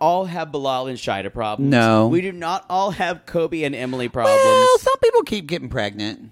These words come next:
Speaker 1: <laughs>
Speaker 2: It's happened.
Speaker 1: But rarely is someone as insidious as
Speaker 2: Amanda
Speaker 1: Emily.
Speaker 2: Henderson got pregnant three times in high school, all different guys.
Speaker 1: What?
Speaker 2: Yeah, her freshman year,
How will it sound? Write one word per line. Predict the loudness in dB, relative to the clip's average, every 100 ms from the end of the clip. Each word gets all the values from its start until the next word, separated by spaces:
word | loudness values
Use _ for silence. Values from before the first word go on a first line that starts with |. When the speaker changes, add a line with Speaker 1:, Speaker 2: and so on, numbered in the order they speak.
| _
Speaker 1:
<laughs> | -16 -14 -18 -12 -8 -4 -4 -4 -8 -8 -10 -10 -2
Speaker 2:
It's |
happened. | 0 0 0 -2 -2 -8 -18 -4 0
Speaker 1:
But | 0
rarely | -2 -2 0 0 -2 -2 -4 -4
is | -6 -8 -6
someone | -6 -8 -8 -8
as | -6
insidious | -8 -6 -4 -2 -2 -4
as | 0
Speaker 2:
Amanda | 2 2 2 2
Speaker 1:
Emily. | 0
Speaker 2:
Henderson | 0 -2 -4 -6
got | -6 -6 -4
pregnant | -4 -4 -8 -10
three | -6 -6 -6 -8
times | -4 -2 -2 -4 -6 -8
in | -8
high | -6 -8 -10
school, | -14 -12 -8
all | -6 -6
different | -6 -10 -10
guys. | -6 -4 -4 -4 2
Speaker 1:
What? | 4 4 2 2 0 -2 -10 -2
Speaker 2:
Yeah, | 0 2 0
her |
freshman | -4 -6 -6 -6 -8 -6 -6
year, | -4 -4 -4 -4